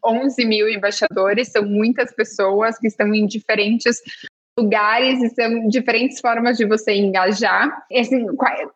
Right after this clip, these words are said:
conta um pouquinho também quais foram esses desafios ao longo do, do percurso, que eu acho que,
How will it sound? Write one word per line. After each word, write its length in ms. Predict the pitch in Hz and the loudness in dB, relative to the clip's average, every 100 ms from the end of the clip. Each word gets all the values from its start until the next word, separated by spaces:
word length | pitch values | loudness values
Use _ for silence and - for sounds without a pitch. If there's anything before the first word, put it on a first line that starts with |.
| - | -6
conta 300 | 269 311 427 | -2 0 0
um 20 | |
pouquinho 300 | 359 285 262 | 0 0 0
também 220 | 269 247 | 0 0
quais 200 | 247 254 | 0 -2
foram 280 | 277 269 254 | 0 0 0
esses 400 | 247 254 240 - | 0 0 -2 -2
desafios 920 | 214 240 233 233 - - 226 233 240 | -2 0 0 -2 -4 -2 0 0 0
ao 120 | 220 | 0
longo 240 | 208 208 208 | 0 2 0
do, 200 | 202 196 | 0 -2
do 140 | 208 | -2
percurso, 420 | 214 214 202 180 - | -2 -2 -2 -4 -4
que 80 | 190 | -2
eu 40 | |
acho 180 | 196 - | -2 -6
que, 480 | - 208 202 190 | -2 0 0 -2